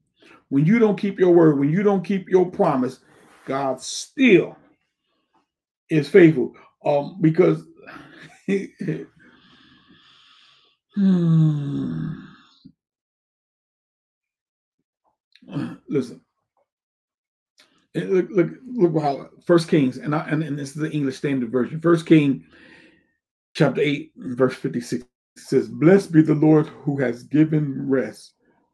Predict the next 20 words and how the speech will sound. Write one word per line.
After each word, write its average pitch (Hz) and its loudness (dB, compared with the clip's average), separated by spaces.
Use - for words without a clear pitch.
to 147 -6
his 135 -6
people 160 0
Israel, 117 -4
according 139 2
to 156 -2
all 156 2
that 139 -4
he 127 -6
promised. 127 -4
Not 120 -2
one 151 4
word 151 4
has 120 -6
failed 113 -2
of 110 -8
all 156 2
his 139 -4
good 185 2
promise, 104 -10